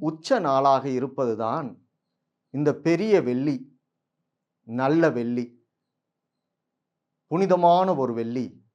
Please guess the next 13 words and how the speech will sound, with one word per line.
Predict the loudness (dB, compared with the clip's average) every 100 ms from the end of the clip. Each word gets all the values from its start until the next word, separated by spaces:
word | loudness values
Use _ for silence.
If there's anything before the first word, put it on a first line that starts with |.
| _ _ -10
என்று | -6 -2 0 0 -4 -8 _ _ _ _
பல | 2 2
மொழிகளிலே, | 2 2 2 0 0 2 0 0
பல | -2 0
நாடுகளிலே | 0 -2 -2 -2 -2 -2 -4
வெவ்வேறு | -4 -4 0 2 0
பெயரிட்டு | -2 -2 -2 -4 -4
அழைக்கின்றார்கள். | -4 -4 -8 -14 -12 -12 -12 -20 -20 _ _ _ _ _ _ _ _ _ _ _ _ _ _ _
அன்பார்ந்தவர்களே, | 2 6 6 6 2 2 2 2 0 -10 _ _ _ _ _ _ _ -2
இந்த | 0 2
பெரிய | 4 4 4 4
வெள்ளிக்கிழமை | 4 2 -2 -2 0 2 2 0
அன்று | 0 0 0